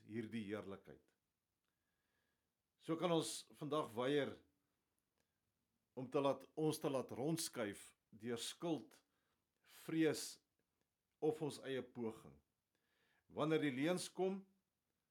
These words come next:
wat baie keer sê, "Jy is nie goed genoeg nie," of "Jy het alweer misluk," antwoord ons daardie leuns met waarheid. Ek staan in die genade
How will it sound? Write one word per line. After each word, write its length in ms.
wat 200
baie 240
keer 180
sê, 460
"Jy 220
is 160
nie 100
goed 240
genoeg 420
nie," 300
of 200
"Jy 240
het 100
alweer 540
misluk," 560
antwoord 480
ons 320
daardie 460
leuns 520
met 460
waarheid. 500
Ek 140
staan 360
in 80
die 120
genade 640